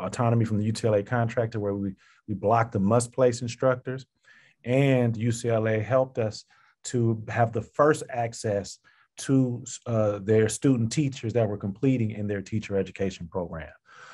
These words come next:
So a lot of times we would get access to the leftover teachers. Now we were first in line. Now we can pitch our vision and get the, the, the, the innovative teachers that really believe that they can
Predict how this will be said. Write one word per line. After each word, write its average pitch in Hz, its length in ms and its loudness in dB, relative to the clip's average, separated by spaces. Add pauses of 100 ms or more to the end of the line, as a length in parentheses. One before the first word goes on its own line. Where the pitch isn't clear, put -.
(120)
So 117 180 4
a - 20 8
lot 135 200 8
of 135 80 2
times 117 340 4
we 120 280 2
would 120 280 0
get 113 220 0
access 117 540 0
to - 180 -6
the 101 160 -4
leftover 107 760 4
teachers. 95 540 -6 (300)
Now 120 340 6
we 120 120 6
were 113 140 2
first 117 400 0
in 98 160 -4
line. 98 520 -2 (280)
Now 120 280 2
we 135 120 4
can 120 220 -2
pitch - 300 -2
our 104 160 -8
vision 95 560 -2 (320)
and 107 160 -4
get 120 280 0
the, 110 280 0
the, 98 320 -4
the, 92 400 -4
the 92 240 -4 (240)
innovative 120 640 6
teachers 113 400 -4
that 107 120 2
really 117 320 0
believe 110 560 0
that 101 100 -8
they 110 100 -2
can 98 260 -6